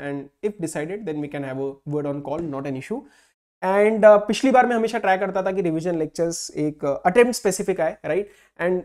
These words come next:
उसका आप उसी टाइम इस्तेमाल करें, बाद में उस पर रिलाय ना करें, क्योंकि फिर आपकी स्टडी इम्पैक्ट कर जाती है। तो मैं रिवीजन लेक्चर्स रखता था, कुछ हटा देता था, but बहुत स्टूडेंट्स ने मैसेज किया है, तो इस बार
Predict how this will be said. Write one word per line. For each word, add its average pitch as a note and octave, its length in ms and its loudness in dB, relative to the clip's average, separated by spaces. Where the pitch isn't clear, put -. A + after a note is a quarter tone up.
उसका G3 320 0
आप F#3 360 2
उसी B3 200 2
टाइम A#3+ 160 8
इस्तेमाल F#3+ 380 -2
करें, F3 240 -4
बाद D#3+ 260 4
में G3+ 120 4
उस F#3+ 160 2
पर F#3+ 60 0
रिलाय E3 260 -2
ना F3+ 100 -6
करें, F#3+ 220 0
क्योंकि G#3+ 320 -8
फिर G3 240 0
आपकी A3 260 -4
स्टडी G#3+ 320 2
इम्पैक्ट F#3 320 -2
कर D3 100 -4
जाती D3 280 -4
है। G#3+ 140 -6
तो F#3 60 2
मैं F#3+ 120 2
रिवीजन F3+ 320 4
लेक्चर्स G3 300 0
रखता D#3+ 340 -2
था, A3+ 140 -2
कुछ - 280 -2
हटा D#3+ 220 4
देता F#3 220 0
था, A3+ 180 -4
but D3+ 260 0
बहुत E3 300 -4
स्टूडेंट्स F#3 340 -6
ने F#3 80 -6
मैसेज E3+ 300 -4
किया F3+ 240 -4
है, G3+ 80 -8
तो E3+ 180 -6
इस G#3+ 140 4
बार B3+ 280 4